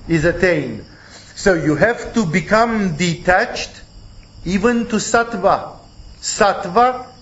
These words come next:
is the last attachment. Sattva says, "In the last five years, like,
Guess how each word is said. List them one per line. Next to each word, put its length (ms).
is 220
the 100
last 340
attachment. 720
Sattva 560
says, 360
"In 200
the 120
last 320
five 340
years, 360
like, 360